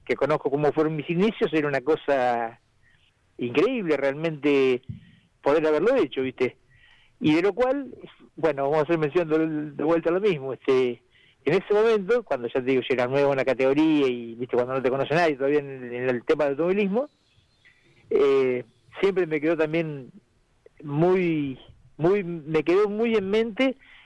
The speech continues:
lo que fue Caíto Leñani conmigo, porque realmente él, yo, yo era una persona que para el tema de trabajar en el auto me encantaba, me apasionaba y lo hacía con todo gu-, con todo gusto, realmente me gustaba.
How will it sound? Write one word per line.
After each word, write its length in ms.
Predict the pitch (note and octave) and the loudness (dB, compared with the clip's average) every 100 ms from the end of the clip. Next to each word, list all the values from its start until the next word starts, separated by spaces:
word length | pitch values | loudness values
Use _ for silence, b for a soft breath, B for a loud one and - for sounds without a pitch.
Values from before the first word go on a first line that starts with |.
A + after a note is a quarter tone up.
| B | B
lo 80 | C3+ | -2
que 100 | C3 | 2
fue 140 | G3 | 0
Caíto 280 | E3+ F3 E3 | 0 0 0
Leñani 380 | D#3 E3+ G#3 D#3+ | 0 0 -2 -2
conmigo, 380 | D#3 F3 A3 A3 | -2 0 0 0
porque 280 | D3+ C3+ | -2 -2
realmente 840 | C3+ C#3+ D#3 F#3 D#3+ E3+ D#3 C#3+ B2+ _ b b b b - | 0 0 0 -2 0 0 2 0 -2 _ b b b b 0
él, 440 | F#3 G#3+ C4 C4+ - - | 2 2 -2 -10 -16 -4
yo, 160 | G3+ F3 - - | -4 -4 -6 -2
yo 60 | |
era 140 | A#3+ A3+ | 2 2
una 220 | G3+ F#3+ | 0 -2
persona 300 | F3 A3 G#3+ | -2 0 2
que 120 | F3 | 2
para 160 | D3+ D3+ | 0 -2
el 300 | C#3+ C#3 D3+ | 0 -2 0
tema 260 | A3 G#3+ | 0 0
de 180 | E3 D3+ | 0 -4
trabajar 380 | - D#3 D#3 A#3 | 0 0 2 2
en 60 | |
el 60 | A#3 | 2
auto 180 | C4+ G#3+ | 0 -2
me 80 | D#3+ | -4
encantaba, 720 | C3+ C3+ B2+ E3+ F#3+ F#3 F3+ | -2 -4 0 2 2 2 2
me 120 | D3 | 0
apasionaba 480 | A#2+ A#2+ B2+ D#3+ F#3+ | -4 -4 0 2 2
y 200 | F3 C3 | 0 -4
lo 160 | B2 | -8
hacía 200 | A#2 C#3+ | -4 0
con 140 | C3 B2 | 0 0
todo 260 | C3+ C3 | 2 2
gu-, 160 | C3 C3+ | 2 0
con 160 | - B2 | -2 0
todo 240 | D#3 D#3+ | 2 2
gusto, 580 | F3 F#3 G3+ C4 G3 - | 2 -2 0 0 2 0
realmente 340 | D3 F3 F3 | 2 0 0
me 60 | F3 | 0
gustaba. 400 | F3 - A#2+ G#2 | 0 0 -2 -2